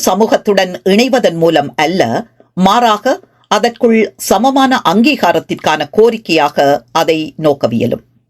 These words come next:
இந்த மறு அடையாளம் பரந்த சமூக மற்றும் தலைமுறை மாற்றங்களுடன் ஒத்துப்போகிறது. அதிகளவில் கல்வி கற்று நகரமயமாக்கப்பட்ட இளைய மலையக தமிழர்கள் தங்களை தேசிய கட்டமைப்பின் ஒரு பகுதியாக கருதுகின்றனர்.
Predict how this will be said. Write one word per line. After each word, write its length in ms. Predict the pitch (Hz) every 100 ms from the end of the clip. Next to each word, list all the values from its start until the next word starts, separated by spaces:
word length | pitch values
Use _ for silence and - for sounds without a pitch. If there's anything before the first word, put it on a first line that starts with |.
| _ _ _ _ _ _ _ -
இந்த 440 | - 262 262 214 -
மறு 380 | 185 190 247 311
அடையாளம் 680 | 165 165 185 156 131 202 - _ _
பரந்த 460 | 240 220 285 294 277
சமூக 640 | - 160 208 226 233 247 -
மற்றும் 360 | 175 - 175
தலைமுறை 540 | 165 180 226 247 208 170
மாற்றங்களுடன் 880 | 143 175 - 190 165 151 160 139 120
ஒத்துப்போகிறது. 760 | 185 190 131 - 185 - 117 - _ _ _ _ _ _ _ _ _ -
அதிகளவில் 640 | 240 320 349 254 220 277 294
கல்வி 300 | 226 196 226
கற்று 340 | 214 - 202 202 233 -
நகரமயமாக்கப்பட்ட 1200 | 160 170 247 233 175 165 160 - 156 160 - 160 156
இளைய 280 | 185 214 240 185
மலையக 460 | 151 165 170 160
தமிழர்கள் 540 | - 139 147 - 240 285 - _ _ _
தங்களை 340 | 240 240 233 180 143
தேசிய 360 | 214 254 - 240
கட்டமைப்பின் 640 | - 151 156 165 170 170 139 127
ஒரு 180 | 190 180
பகுதியாக 560 | 180 185 190 151 131 170
கருதுகின்றனர். 720 | 170 143 127 139 117 123 -